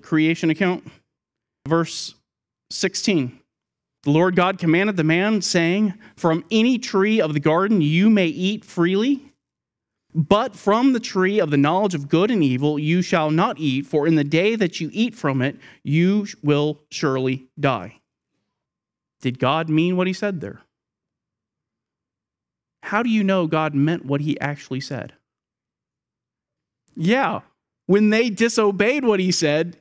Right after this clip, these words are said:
he held them accountable for it. He ensured that what he said was actually true. You can't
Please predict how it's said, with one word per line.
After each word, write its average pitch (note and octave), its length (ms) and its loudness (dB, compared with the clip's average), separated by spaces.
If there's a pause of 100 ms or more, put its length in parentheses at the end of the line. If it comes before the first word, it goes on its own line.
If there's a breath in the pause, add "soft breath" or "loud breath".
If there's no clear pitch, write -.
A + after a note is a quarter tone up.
he A3 140 4
held A3+ 240 4
them A3+ 160 2
accountable C4 460 2
for C#3+ 260 0
it. - 80 -10 (2250)
He G#3+ 180 4
ensured A#3 640 2 (1600)
that F3+ 160 0
what G#3 120 2
he G#3 100 -2
said F#3+ 280 -2
was F#3+ 160 -4
actually F#3 440 -6
true. B3 360 -10 (2000)
You F3+ 140 2
can't A#3+ 480 -2